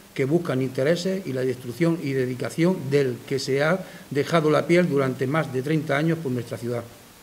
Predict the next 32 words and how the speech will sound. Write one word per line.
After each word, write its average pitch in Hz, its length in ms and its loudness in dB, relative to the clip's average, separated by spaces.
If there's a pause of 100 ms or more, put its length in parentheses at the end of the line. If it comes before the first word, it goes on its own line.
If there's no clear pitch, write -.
(960)
existiendo 151 720 2
un 175 160 6
conjuro 180 500 4
con 156 140 0
el 139 80 0
único 165 280 2
propósito 165 640 0 (300)
de 139 140 2
eliminarlo 139 580 2
de 156 100 4
la 127 60 2
escena 147 280 0
política, 113 380 -4 (760)
ya 156 200 2
que 156 100 2
se 135 160 -2
pone 170 380 2
en 139 100 0
un 165 140 4
aprieto 165 440 2
a 147 60 2
representantes 135 760 -2
de 147 120 -2
partidos, 117 480 -4 (320)
así 170 240 0
como 160 180 2
a 135 40 2
las 127 60 2
diferentes 143 380 -4
administraciones. 127 680 -4 (1500)
Todo 175 300 6
ello 196 320 6